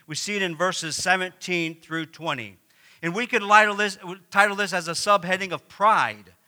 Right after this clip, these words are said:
This is the issue that Paul is addressing, and this is the issue that Paul is bringing before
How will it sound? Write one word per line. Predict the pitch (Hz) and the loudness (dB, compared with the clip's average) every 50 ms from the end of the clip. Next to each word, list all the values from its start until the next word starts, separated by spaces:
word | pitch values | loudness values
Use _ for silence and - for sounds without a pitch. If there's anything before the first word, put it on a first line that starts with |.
| _ _ _ _ _ _ | _ _ _ _ _ _
This | - 175 202 196 220 | -6 -2 -2 -2 -2
is | 226 208 170 | -4 -4 -4
the | 202 226 208 | -6 -6 -4
issue | - 220 208 196 - - - 165 156 156 160 | -4 -4 -2 -2 -4 -4 -4 -4 -4 -6 -6
that | 151 165 170 - | -8 -8 -10 -8
Paul | _ 175 165 165 165 170 | _ -4 -2 0 0 0
is | 165 139 | -2 -4
addressing, | 151 151 139 - 170 202 196 175 - - 147 147 151 147 - _ _ _ _ | -6 -12 -10 -2 0 0 0 0 -4 -8 -8 -8 -10 -12 -14 _ _ _ _
and | - 156 | -6 -4
this | 165 180 175 - | -2 -2 -2 -4
is | 196 190 180 | -6 -8 -10
the | 220 220 226 226 | -12 -6 -4 -4
issue | 220 214 - - - 147 139 139 139 143 139 _ - _ _ | -4 -2 -6 -8 -8 -8 -8 -8 -10 -14 -16 _ -20 _ _
that | 156 156 156 - | -6 -6 -6 -6
Paul | _ 170 160 160 165 170 | _ -2 0 0 0 0
is | 165 147 | -2 -4
bringing | 123 - 175 180 180 175 165 156 | -4 -4 -4 -4 -2 -4 -6 -6
before | 151 160 151 _ 202 196 180 160 151 156 147 | -8 -12 -10 _ -6 -4 0 0 0 0 -2